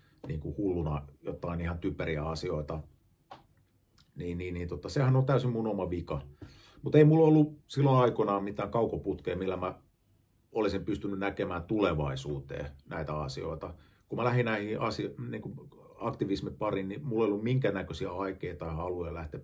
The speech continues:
politiikkaan mukaan. Ne syntyi sitten, sitten vasta siinä myöhemmässä vaiheessa. <clears throat> Mut jos mä pääsisin ajassa taaksepäin, niin mä tekisin asiat vähän toisin.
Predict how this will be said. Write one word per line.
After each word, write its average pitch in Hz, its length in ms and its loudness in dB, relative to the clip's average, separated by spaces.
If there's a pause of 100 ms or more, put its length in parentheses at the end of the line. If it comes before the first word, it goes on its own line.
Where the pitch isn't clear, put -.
politiikkaan 82 720 -2
mukaan. - 380 -18
Ne 98 80 -10
syntyi 110 240 -10
sitten, - 200 -14
sitten 131 240 -8
vasta 127 200 2
siinä 123 320 -4 (420)
myöhemmässä 82 560 -2
vaiheessa. 69 520 -6 (340)
<clears throat> 131 180 0 (2000)
Mut - 280 -4 (2750)
jos 131 160 4
mä 147 80 6
pääsisin 135 400 2
ajassa 131 280 -2
taaksepäin, 107 600 0
niin 101 80 -4
mä 101 80 -2
tekisin 95 320 0
asiat 87 240 -4
vähän 76 180 -4
toisin. - 400 -10